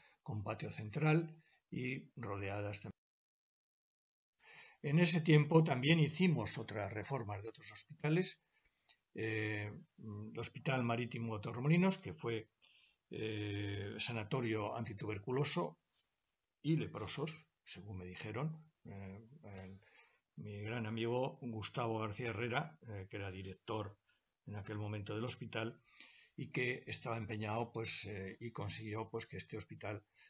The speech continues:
pues bueno, a pesar de ser un, un, un tipo muy especial de hospital, porque en realidad no estaba pensado para eso,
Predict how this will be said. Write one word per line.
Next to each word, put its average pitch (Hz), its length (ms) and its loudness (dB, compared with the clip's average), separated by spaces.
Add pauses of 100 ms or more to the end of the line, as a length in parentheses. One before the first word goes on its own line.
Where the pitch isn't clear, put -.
(260)
pues 113 140 -4
bueno, 160 280 2
a 123 80 -6
pesar 160 340 4
de 131 260 2
ser 156 340 4 (920)
un, 120 380 -12
un, 107 500 -14 (280)
un 117 360 -6
tipo 151 320 0
muy 123 180 -2
especial 120 640 0 (220)
de 123 200 -10
hospital, 165 380 2
porque 107 280 -12
en 92 100 -14
realidad 110 300 -2
no 104 80 -4
estaba 107 320 -4
pensado 113 380 -4
para 139 180 0
eso, 160 280 -4